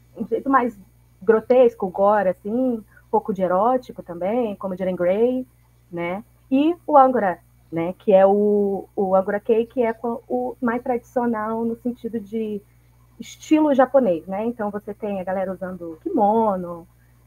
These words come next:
é, bem, bastante referência a folclore, né? Ao folclore, ao teatro kabuki, como o Eric comentou.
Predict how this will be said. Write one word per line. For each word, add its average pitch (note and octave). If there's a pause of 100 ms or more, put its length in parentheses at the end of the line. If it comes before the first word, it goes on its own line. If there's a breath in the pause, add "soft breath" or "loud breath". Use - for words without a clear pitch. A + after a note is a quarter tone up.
é, F3
bem, G#3+
bastante A#3
referência A3+
a G#3
folclore, G#3+ (500)
né? D#3
Ao E3+
folclore, B3
ao B3
teatro -
kabuki, G3+
como F3+
o -
Eric -
comentou. G3+